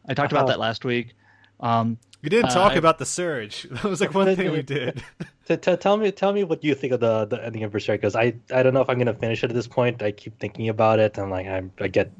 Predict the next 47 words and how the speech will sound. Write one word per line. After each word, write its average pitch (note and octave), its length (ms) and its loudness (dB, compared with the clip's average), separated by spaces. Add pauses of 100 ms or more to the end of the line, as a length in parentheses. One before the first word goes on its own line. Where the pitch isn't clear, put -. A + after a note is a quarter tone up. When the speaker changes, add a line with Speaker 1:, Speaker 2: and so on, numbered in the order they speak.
(180)
Speaker 2:
I, A#2 260 -2
I - 20 4
don't G#2+ 140 2
get G2+ 160 0
motivated G2 520 2
to. G#2+ 160 0
So G2 340 2
maybe D3+ 240 2
you B2+ 100 4
can A#2+ 140 -6
get G2+ 140 2
me G2+ 60 -4
some G2+ 160 -8
motivation G2 540 -2
to G2+ 80 -8
finish G2+ 260 -6
Speaker 1:
I, D3 60 0
Speaker 2:
that E3 100 2
Speaker 1:
I F3 80 4
Speaker 2:
up. F3 40 2
Speaker 1:
talked A3 180 2
about - 140 2
this C3 120 -6
last B2 240 0
week, B2 180 -4
so B2+ 100 -8
this B2 160 -6
isn't B2 340 -4 (240)
new, A#2+ 440 2
but A2+ 280 -2 (460)
I, A#2 100 -6
I, B2+ 300 0
I C#3+ 60 -2
feel A3+ 160 2
like G#3+ 160 2
Berseria, B2+ 580 0
Berseria B2 600 0
ends B2 200 0
up A#2 220 -2
being A2+ 440 0 (380)
disappointingly B2 720 0
typical, C3+ 600 -4 (120)
especially C3 480 -2
for B2+ 180 0
the A2+ 80 0
type A#2 280 -4
of, G#2+ 260 -4